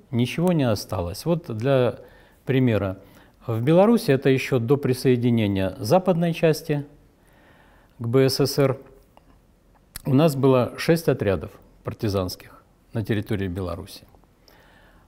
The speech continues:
Порядка трех тысяч человек подготовленного резерва, закладки оружия. По некоторым,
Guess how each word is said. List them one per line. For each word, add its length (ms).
Порядка 400
трех 280
тысяч 300
человек 420
подготовленного 760
резерва, 640
закладки 640
оружия. 640
По 60
некоторым, 680